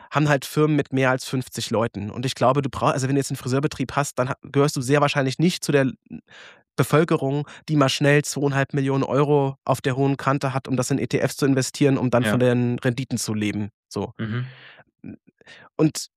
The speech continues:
Speaker 1: dann ha-, hast du halt deutschlandweit, er macht, also Fabian Lehr sagt jetzt, er würde jetzt hier von fünf bis zehn Prozent ausgehen. Also ich würde sagen, wenn man großzügig ist, könnte man höchstens von ein bis zwei Prozent ausgehen, die
Speaker 2: Ja.
Speaker 1: er als Kleinbürgertum oder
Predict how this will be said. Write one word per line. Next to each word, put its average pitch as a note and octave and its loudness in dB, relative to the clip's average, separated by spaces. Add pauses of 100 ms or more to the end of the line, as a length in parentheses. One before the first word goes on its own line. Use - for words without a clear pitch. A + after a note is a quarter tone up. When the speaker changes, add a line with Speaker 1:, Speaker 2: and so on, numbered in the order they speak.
(120)
Speaker 1:
dann D3 2
ha-, D3+ 2 (160)
hast D#3 0
du E3 4
halt D#3+ 2
deutschlandweit, D#3+ 2 (300)
er B2+ -2
macht, C3+ 0 (200)
also A#2+ -2
Fabian C3+ 2
Lehr B2 4
sagt C3+ 0
jetzt, - -4
er A#2 -4
würde C3+ 2
jetzt B2+ -2
hier C#3 0
von B2+ -6
fünf D3+ -2
bis C3+ -2
zehn D#3+ 2
Prozent B2+ -2
ausgehen. C#3 2 (540)
Also B2 -2
ich B2 -4 (240)
würde B2+ 4
sagen, B2+ 6
wenn C3 6
man B2+ 4
großzügig C#3+ 2
ist, - -6
könnte C3 -4
man A#2 -4
höchstens D3+ 2
von - 0
ein C3 2
bis - -4
zwei - 2
Prozent - -4
ausgehen, - -2
die B2 -8
Speaker 2:
Ja. A2 2
Speaker 1:
er B2 4
als - -2
Kleinbürgertum A#2 -2
oder G#2+ -2